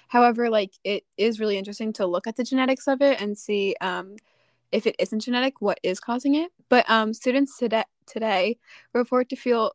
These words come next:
um, more isolated, misunderstood, and, um, like, unstable. Um, they admit to their mental,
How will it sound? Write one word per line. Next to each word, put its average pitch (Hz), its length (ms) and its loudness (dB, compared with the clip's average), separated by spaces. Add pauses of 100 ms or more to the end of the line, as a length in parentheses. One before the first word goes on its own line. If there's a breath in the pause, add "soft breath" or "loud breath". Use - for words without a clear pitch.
um, 196 480 -6
more 202 240 -2
isolated, 233 580 0
misunderstood, 214 800 -4 (140)
and, 190 480 -8
um, 175 240 -6
like, 190 220 -14
unstable. 208 720 0 (580 soft breath)
Um, 208 300 0
they 214 200 0
admit 226 360 2 (120)
to 302 80 0
their 302 120 6
mental, 285 320 -2